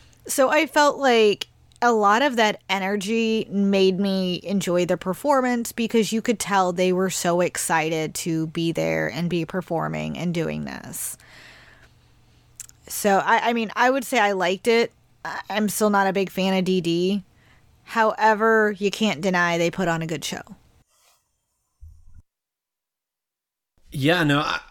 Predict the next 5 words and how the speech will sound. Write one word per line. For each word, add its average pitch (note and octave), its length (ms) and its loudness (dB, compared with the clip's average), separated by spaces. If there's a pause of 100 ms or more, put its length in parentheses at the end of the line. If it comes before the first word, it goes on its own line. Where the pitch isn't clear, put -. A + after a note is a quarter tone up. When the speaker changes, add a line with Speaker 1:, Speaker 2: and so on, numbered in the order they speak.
(400)
Speaker 2:
I, D#3 260 0
I D3+ 80 -2
had A3 260 -6
mixed C3 720 -2 (240)
feelings C3 720 0